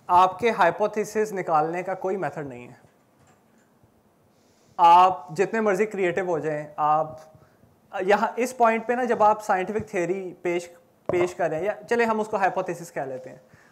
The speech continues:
उस वक्त आप एक artist की तरह हैं। अब ख्याल आपने ये रखना है कि यार जो पीछे वाला data है वो भी explain हो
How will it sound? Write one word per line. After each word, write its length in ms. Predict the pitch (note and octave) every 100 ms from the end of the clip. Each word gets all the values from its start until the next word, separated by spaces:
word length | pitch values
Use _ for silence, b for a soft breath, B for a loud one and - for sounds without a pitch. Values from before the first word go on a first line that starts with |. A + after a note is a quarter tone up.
| b
उस 220 | A#3+ B3+ C#4+
वक्त 180 | C#4
आप 380 | A3 G3+ A3 A3
एक 160 | G#3 F#3
artist 400 | F3+ E3+ F#3 -
की 80 | D#3
तरह 160 | C#3
हैं। 280 | B2+ B2+ - _ b b b - _ _ _ _ _ - - _ _ _ _ -
अब 360 | F#3 - - - -
ख्याल 240 | G3 A#3+
आपने 240 | B3+ A#3+
ये 100 | A#3
रखना 240 | A3+ G#3+ G#3+
है 80 | A3
कि 160 | G3+
यार 240 | F#3 G3+ F3+
जो 120 | F3
पीछे 320 | F3+ F3+ B3
वाला 240 | A#3 G#3+
data 340 | G3+ E3 D#3+ G3
है 80 | F3
वो 160 | D#3
भी 140 | E3 F#3+
explain 440 | F#3 - E3 D#3
हो 220 | D3 C#3+